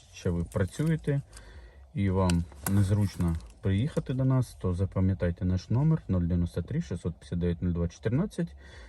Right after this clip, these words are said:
І ми приїдемо до вас, дого-, домовимось на який час і время, день. І приїдемо к вам і зробимо ключик прямо у вас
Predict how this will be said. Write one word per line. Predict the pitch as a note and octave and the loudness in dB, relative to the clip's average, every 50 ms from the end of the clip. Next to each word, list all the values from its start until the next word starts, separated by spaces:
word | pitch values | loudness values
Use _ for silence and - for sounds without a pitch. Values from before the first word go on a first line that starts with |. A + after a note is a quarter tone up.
| - - - - | -18 -18 -12 -8
І | D4 D4+ D4 | -4 0 4
ми | A3+ E3+ E3+ F#3 | 6 6 6 6
приїдемо | - - G2+ A2+ A#2+ B2 G#2+ G2+ F#2+ F#2 | 4 2 0 2 2 4 4 4 4 4
до | F2+ F2+ G2+ | 4 4 4
вас, | B2 E3 F3+ D#3+ A2+ | 4 4 2 2 2
дого-, | F#2 G#2+ G#2 G2 G#2+ G2 | 4 4 4 6 6 6
домовимось | G#2 A#2 A#2+ A#2+ A2 G2 F#2 F#2 F2+ F2 E2+ E2+ - - | 6 8 8 8 6 6 6 6 4 4 4 2 0 0
на | - F#2+ F#2+ | 2 2 4
який | F#2+ F#2+ F#2 - - - F2 | 4 4 2 0 -2 -4 -4
час | - - D3 D3+ D#3+ E3 - - - - | 0 2 2 4 4 2 -2 -6 -6 -4
і | G2 F2+ | -4 -2
время, | F2 F#2 G#2+ C3 D3+ D#3+ C#3+ C3+ B2+ A#2+ - - - - - - - - - - - - - - - - - - - - - - - - - - - - - - - - | 2 4 4 6 6 6 6 6 4 4 2 -2 -12 -18 -20 -20 -20 -18 -18 -18 -18 -20 -18 -20 -20 -20 -20 -20 -20 -20 -20 -20 -20 -20 -20 -20 -20 -20 -20 -20 -8 0
день. | - A#2 A2+ E3 F#3 F#3+ F#3 F3+ F3 E3 - - - - - - - - - | 4 8 10 12 12 12 12 10 8 8 4 -4 -10 -12 -12 -12 -12 -12 -8
І | - D4+ D4 D4+ C#4 | -4 -4 -2 -2 -2
приїдемо | - - A2+ A#2+ D3 E3 C3+ A2+ G#2 G2+ G2 | 0 2 4 4 4 4 4 4 4 4 4
к | - - | 2 2
вам | C3+ C#3 A#2 G2+ | 2 4 4 2
і | |
зробимо | F2+ - G2+ A#2 A#2 G2+ F#2+ F2+ F2 E2+ | 2 2 2 2 2 2 2 2 2 2
ключик | - - G#2 A#2 A#2+ - G#2 - - | 0 0 0 0 0 -2 -4 -8 -6
прямо | - - G#2 A2 A2+ A2+ G#2 - - | -4 -2 0 0 0 0 -2 -4 -4
у | - F#2+ | -2 0
вас | F2+ F#2+ G#2 G#2+ - - | 2 2 0 0 -2 -8